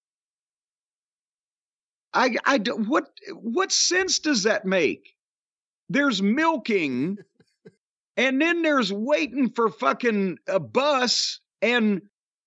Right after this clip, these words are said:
it takes less time for the bus to come in some major cities than it does for some of these people to get the fuck up and turn around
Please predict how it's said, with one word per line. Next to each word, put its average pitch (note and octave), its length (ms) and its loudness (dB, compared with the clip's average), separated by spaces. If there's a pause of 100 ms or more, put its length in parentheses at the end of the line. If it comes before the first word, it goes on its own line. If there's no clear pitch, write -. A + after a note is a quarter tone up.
(240)
it G#3 180 0
takes C4 340 -2
less B3 220 0
time A#3 320 -2
for G#3+ 100 0
the F#3+ 80 -4
bus A3+ 280 2
to - 80 -12
come G3+ 280 2
in F#3 80 -2
some G#3+ 240 0
major D#3+ 340 0
cities D3+ 520 2
than G3+ 120 2
it F3+ 120 0
does A3 300 0
for F#3+ 140 -2
some A3 240 2
of A3 60 2
these G3 160 2
people F#3+ 380 0
to G3+ 60 0
get A3 140 0
the G#3+ 80 -4
fuck - 280 0
up G#3+ 220 0
and F#3+ 120 2
turn A3+ 220 0
around G3 480 2